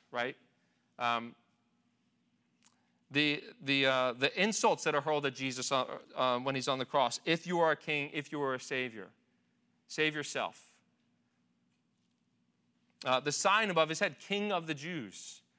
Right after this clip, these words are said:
uh, which is precisely who he is. He's the king, and yet it's given as a mockery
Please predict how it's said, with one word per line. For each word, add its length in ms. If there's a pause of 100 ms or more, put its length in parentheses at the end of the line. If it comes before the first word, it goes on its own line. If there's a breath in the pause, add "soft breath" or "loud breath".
(680)
uh, 140 (960)
which 200
is 200 (400)
precisely 720 (220)
who 180
he 200
is. 600
He's 180
the 80
king, 420 (380 soft breath)
and 140
yet 140
it's 160
given 260
as 140
a 60
mockery 720